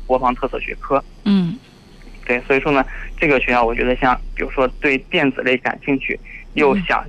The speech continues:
Speaker 1: 致力于我们的国防，
Speaker 2: 嗯。
Speaker 1: 呃，国防事业的，我觉得可以考虑这个学校。
Speaker 2: 嗯。
Speaker 1: 而且呢，它也是刚才说的咱们那，那，呃，成电的那两个重点学科，
Speaker 2: 嗯。
Speaker 1: 电子科学与技术和信息与通信工程，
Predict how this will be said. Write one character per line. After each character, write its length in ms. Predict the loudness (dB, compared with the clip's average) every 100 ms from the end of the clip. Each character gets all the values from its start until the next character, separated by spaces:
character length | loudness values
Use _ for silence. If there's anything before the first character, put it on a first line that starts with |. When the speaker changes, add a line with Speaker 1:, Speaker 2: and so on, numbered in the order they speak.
| -8
Speaker 1:
致 120 | -2
力 100 | 2
于 80 | 2
我 100 | 2
们 140 | -2
的 160 | -2 -2 2
国 160 | 2
防， 260 | 4 4 2 -4 -14 -6
Speaker 2:
嗯。 140 | -2
Speaker 1:
呃， 100 | -2
国 180 | 2 2
防 240 | 4 2
事 200 | 2 2
业 120 | 2 2
的， 160 | -4 -12 -20
我 60 | -4
觉 100 | -2
得 80 | 0 -2
可 60 |
以 40 | -6
考 160 | -8
虑 120 | -8
这 100 | -2
个 60 | -2
学 160 | -2 -6
校。 140 | -6 -6 -16 2
Speaker 2:
嗯。 340 | 4 4 0
Speaker 1:
而 120 | -2 2
且 100 | 4
呢， 160 | 2 0 -6
它 180 | 0 2
也 140 | 2
是 260 | 0 0 0 -2 -14 -6
刚 140 | -2 2
才 120 | 0
说 220 | 2 0
的 120 | 0
咱 160 | 0 0
们 200 | 2 0 0
那， 140 | 0
那， 80 | 0 -2
呃， 240 | -2 0 -2
成 260 | 0 0
电 180 | 2 4
的 120 | 4
那 160 | 4 2
两 200 | 2 0 0
个 160 | 2 2
重 180 | 2 0
点 140 | 0
学 120 | -2 -2
科， 260 | 4 4 2 -6
Speaker 2:
嗯。 340 | 2 2 2 2
Speaker 1:
电 200 | 0 0
子 240 | -4 -8
科 200 | -2 0
学 160 | 2 2
与 60 | 0
技 180 | -2
术 160 | -4 -6 -10 -12 -12
和 280 | 0 2 2 -2
信 160 | 0 0
息 100 | 2
与 100 | -2
通 180 | 0 0
信 140 | 2
工 140 | 2 4
程， 200 | 2